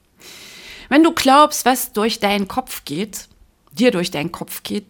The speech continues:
dann befindest du dich im Zustand, Achtung, unbequem, geistiger Unbewusstheit.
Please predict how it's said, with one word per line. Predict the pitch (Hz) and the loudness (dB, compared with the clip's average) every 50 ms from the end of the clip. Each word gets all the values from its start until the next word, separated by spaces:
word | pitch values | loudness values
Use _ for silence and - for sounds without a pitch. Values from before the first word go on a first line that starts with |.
| _ _ - - | _ _ -12 -6
dann | - 226 226 214 | -4 -2 -2 -2
befindest | 233 220 - 240 226 233 233 226 - - | -2 -2 0 2 2 2 2 -2 -4 -6
du | 233 | -6
dich | 190 214 - - | -6 -6 -6 -6
im | 180 - | -8 -8
Zustand, | - - 196 185 - - - 123 131 139 - - - _ _ _ _ _ _ _ _ _ _ - | -8 -8 -8 -8 -8 -6 -6 -6 -6 -8 -8 -12 -18 _ _ _ _ _ _ _ _ _ _ -2
Achtung, | - 220 220 - 247 240 214 | -2 -2 -2 -4 -6 -4 -2
unbequem, | 202 190 190 185 185 185 185 180 180 185 185 185 - - _ _ _ - - _ _ - 190 | -2 -2 -2 -2 -4 -6 -8 -8 -8 -8 -10 -12 -16 -20 _ _ _ -20 -20 _ _ -8 -2
geistiger | - 190 170 190 220 - - - 175 - 202 202 - | 0 2 2 2 0 -2 -4 -8 -6 -4 -4 -4 -2
Unbewusstheit. | - 277 370 359 202 - 147 147 - - - - - - - - | -2 -2 0 0 -2 -4 -6 -10 -12 -14 -16 -18 -20 -20 -20 -20